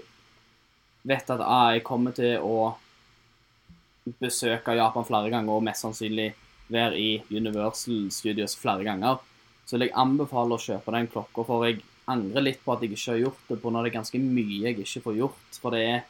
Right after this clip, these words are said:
jeg sitter med et kart foran meg her av hele parken, og da er det en stor del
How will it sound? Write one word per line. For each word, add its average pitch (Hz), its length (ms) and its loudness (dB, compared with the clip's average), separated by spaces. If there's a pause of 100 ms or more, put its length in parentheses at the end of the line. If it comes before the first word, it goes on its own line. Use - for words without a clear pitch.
(380)
jeg 131 80 0
sitter 156 240 2
med 139 140 4
et - 60 -14
kart - 440 2
foran 165 320 2
meg 147 120 2
her 123 200 2
av 120 320 2
hele 110 240 0
parken, 127 460 0 (640)
og - 160 -4
da 135 160 4
er 135 140 6
det 135 120 2 (140)
en 135 120 0
stor 135 600 -4
del 127 380 4